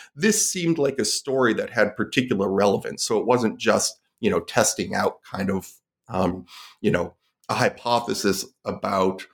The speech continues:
uh, the interaction between culture and science. It was one that is of particular relevance to our society. So this book had really been kind of percolating in the back of my head for quite a long time. And, um, I finally had the time to sit down and, and,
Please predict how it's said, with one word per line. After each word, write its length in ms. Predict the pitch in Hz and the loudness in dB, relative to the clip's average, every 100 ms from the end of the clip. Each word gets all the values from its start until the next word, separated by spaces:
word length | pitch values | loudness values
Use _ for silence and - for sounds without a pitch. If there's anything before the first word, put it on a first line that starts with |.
| _ _ _ _ _ - | _ _ _ _ _ -8
uh, 140 | 90 | -4
the 380 | 92 95 90 82 | 4 4 4 0
interaction 500 | 113 95 107 - 104 | 0 2 0 0 -4
between 300 | - 101 90 | -2 -2 -2
culture 420 | - 101 - 82 | 0 0 2 0
and 140 | 90 | 0
science. 520 | - 226 180 113 110 123 | -4 -2 0 2 0 -2
It 160 | 113 | 0
was 200 | 117 110 | 2 0
one 400 | 117 117 131 120 | -2 2 4 4
that 180 | 104 98 | 0 -2
is 160 | 101 92 | -2 2
of 220 | 90 - | 0 0
particular 520 | 92 90 85 87 92 | -4 -2 -4 0 2
relevance 480 | 90 90 92 80 - | 2 2 2 0 -8
to 80 | 82 | -2
our 120 | 85 | -2
society. 480 | - - 220 233 139 | -2 -4 0 0 2
So 220 | 131 170 | 0 -2
this 180 | 180 247 | 2 0
book 220 | 294 262 | 0 -2
had 120 | 233 | 0
really 200 | 190 175 | 0 0
been 200 | 160 139 | 0 -2
kind 240 | 135 143 139 | -2 0 0
of 80 | |
percolating 540 | - 143 139 127 107 107 | 2 -2 0 2 2 2
in 60 | |
the 80 | 101 | 2
back 240 | 98 107 101 | 2 0 0
of 40 | |
my 100 | 95 | -2
head 200 | 110 110 | 2 0
for 100 | - | -2
quite 320 | - 131 131 | -10 0 2
a 40 | 135 | 2
long 260 | 107 104 | 2 0
time. 320 | - 87 127 | -4 -4 0
And, 220 | 131 127 - - _ _ - | 2 2 -4 -20 _ _ -4
um, 200 | 120 - | -2 2
I 120 | 120 | 2
finally 720 | 120 120 131 143 139 131 127 - _ _ _ | 0 -2 0 0 2 2 0 -4 _ _ _
had 200 | 120 120 | 0 0
the 80 | - | -2
time 300 | 127 123 127 | -2 0 0
to 80 | |
sit 280 | 95 - 139 | 2 2 2
down 360 | 113 107 110 104 | 0 2 2 2
and, 220 | 95 85 | -2 -6
and, 280 | 104 98 95 | -4 -6 -6